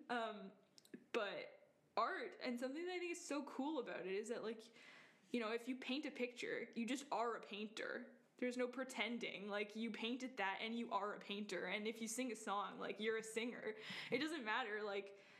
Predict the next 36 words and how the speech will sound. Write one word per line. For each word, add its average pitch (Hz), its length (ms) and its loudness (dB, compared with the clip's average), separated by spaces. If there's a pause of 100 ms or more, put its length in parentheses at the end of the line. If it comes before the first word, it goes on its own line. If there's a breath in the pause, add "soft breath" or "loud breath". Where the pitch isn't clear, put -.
(120)
you 277 80 6
know, 247 140 4
there 247 160 4
are 254 40 0
different 254 240 -2
things 254 200 2
you 240 80 0
can 233 160 0
do 233 220 2
with 220 240 0
it, 143 220 0
and 214 100 0
you 220 100 0
can 196 380 0
choose 254 400 2
to - 80 -4
be 220 140 0
more 196 180 0
nuanced 196 460 0
and, 190 340 0
and, 185 360 0 (420 loud breath)
um, 180 240 2
and 202 220 2
take 240 240 2
more 220 140 0
training 185 640 -2
and 185 340 -2 (720)
practice 285 380 4
a 233 40 2
lot 208 320 2
and 233 80 0
things 247 180 0
like 233 160 0
that. 233 220 4
And 208 100 -4
that, 202 180 0